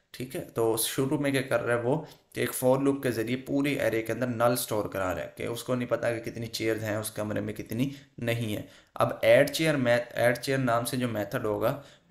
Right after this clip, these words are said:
वो क्या करेगा, वो इन नल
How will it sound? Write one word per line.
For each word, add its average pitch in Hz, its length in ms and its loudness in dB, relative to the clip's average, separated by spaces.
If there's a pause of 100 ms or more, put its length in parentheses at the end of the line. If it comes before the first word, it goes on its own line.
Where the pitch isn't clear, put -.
वो 147 160 2
क्या 156 140 2
करेगा, 107 540 4 (960)
वो 127 220 0
इन 147 360 0
नल 117 400 4